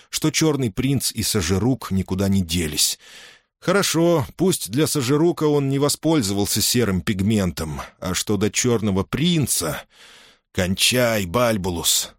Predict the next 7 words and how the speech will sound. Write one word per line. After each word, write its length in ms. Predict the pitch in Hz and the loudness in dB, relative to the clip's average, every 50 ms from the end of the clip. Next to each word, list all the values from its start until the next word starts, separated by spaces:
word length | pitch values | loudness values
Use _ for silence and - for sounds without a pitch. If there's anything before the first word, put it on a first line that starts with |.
| _ _ | _ _
Твое 340 | - 92 87 82 82 90 87 | -8 -6 -4 -4 -2 -2 -2
дело 380 | 82 82 98 107 107 101 101 95 | -2 0 0 0 2 2 0 0
заниматься 640 | 92 95 92 101 101 113 113 110 - - 110 110 110 | 0 0 0 2 2 2 0 0 0 0 0 0 0
искусством, 800 | 104 - - - 147 147 139 127 - - - 117 110 104 98 85 - - | 0 0 0 0 0 0 2 0 -2 -2 -2 -4 -2 -2 -2 -4 -6 -4
а 140 | - 120 | -2 -2
не 100 | 120 117 | 0 0
размышлять!" 920 | 110 117 107 98 117 113 104 - - 113 98 87 80 - - - - - | 0 0 0 0 0 0 0 0 0 0 0 0 0 0 -2 -4 -4 -4